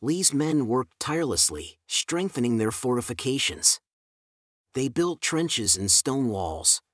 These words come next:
readying themselves for the storm they knew was coming. Despite the looming threat, morale was high among the Confederate soldiers.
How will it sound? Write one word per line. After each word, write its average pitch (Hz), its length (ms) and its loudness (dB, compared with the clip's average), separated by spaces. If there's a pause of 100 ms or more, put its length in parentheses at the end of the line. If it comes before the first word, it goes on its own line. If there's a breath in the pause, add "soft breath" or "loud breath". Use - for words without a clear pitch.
readying 170 420 0
themselves 123 500 2
for - 160 -4
the 107 80 -4
storm 143 520 2
they 123 140 2
knew 135 200 2
was 127 160 0
coming. 147 420 -4 (960)
Despite 165 540 0
the 120 80 0
looming 123 400 2
threat, - 480 -4 (240)
morale 143 480 -2
was 131 140 0
high 151 240 -6
among 135 280 -2
the 117 80 -4
Confederate 123 640 -2
soldiers. - 680 0